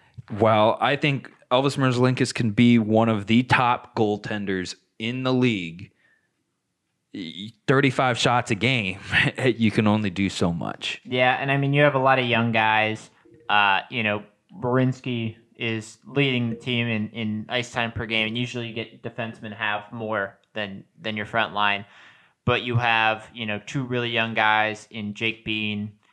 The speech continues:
Speaker 2: and Gavrikov who are getting, you know, twenty plus minutes a game. Uh, the only three people averaging,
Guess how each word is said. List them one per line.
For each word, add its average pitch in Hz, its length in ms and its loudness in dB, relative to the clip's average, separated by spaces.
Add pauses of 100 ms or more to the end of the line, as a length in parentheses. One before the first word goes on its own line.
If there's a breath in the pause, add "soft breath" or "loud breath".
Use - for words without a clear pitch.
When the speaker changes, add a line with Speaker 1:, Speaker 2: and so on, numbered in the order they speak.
(160)
Speaker 2:
and 104 180 -10
Gavrikov 104 720 0
who 104 160 -4
are 104 80 -2
getting, 101 380 -2
you 104 80 -6
know, 95 220 -8
twenty 113 280 -4
plus 113 440 -2
minutes 110 300 -8
a 104 40 -14
game. 104 420 -4 (560 soft breath)
Uh, 101 240 0
the 117 100 -2
only 120 200 0
three 123 280 -2
people 113 420 -2
averaging, 104 560 -2